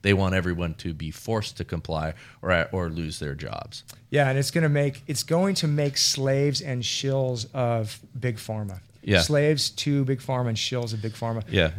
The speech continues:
Speaker 1: they
Speaker 2: of,
Speaker 1: want
Speaker 2: of
Speaker 1: they
Speaker 2: all the doctors in California.
Speaker 1: Yeah, th-, they, they want us all to be serfs, and, and yes, they want, um, the doctors to serve Big Pharma, which, you know, now,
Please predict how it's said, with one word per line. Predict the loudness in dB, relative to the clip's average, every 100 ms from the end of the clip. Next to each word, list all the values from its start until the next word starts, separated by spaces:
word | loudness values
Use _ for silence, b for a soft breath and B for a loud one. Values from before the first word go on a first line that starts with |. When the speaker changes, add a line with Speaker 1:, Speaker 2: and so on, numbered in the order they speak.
| 2
Speaker 1:
they | 4
Speaker 2:
of, |
Speaker 1:
want | 6 4
Speaker 2:
of |
Speaker 1:
they | 4
Speaker 2:
all | 2
the | 2
doctors | 0 -2 -4 -6
in |
California. | -4 -6 -6 -10 -4
Speaker 1:
Yeah, | 0 0
th-, | -2 -8 -6
they, | 0 2
they | 2 2 2
want | 2 0 0
us | 0 2
all | 0 0
to | -4
be | -6
serfs, | -6 -6 -6 -6 -8 -12 -14 -6
and, | -2 -2 -2
and | -2 0 2
yes, | 2 2 -2
they | -2
want, | -2 0 0 0 -4 -10 -10 -4
um, | 0 0 0 -2 -8 -14 -18
the | -10 -6 -2
doctors | 2 0 0 -6 -8
to | -8
serve | -8 -6 -6 -6 -8 -8
Big | -8 -8
Pharma, | -8 -6 -4 -4 -6
which, | -8 -10 -10 -8
you | -6
know, | -4
now, | -2 0 0 0 -4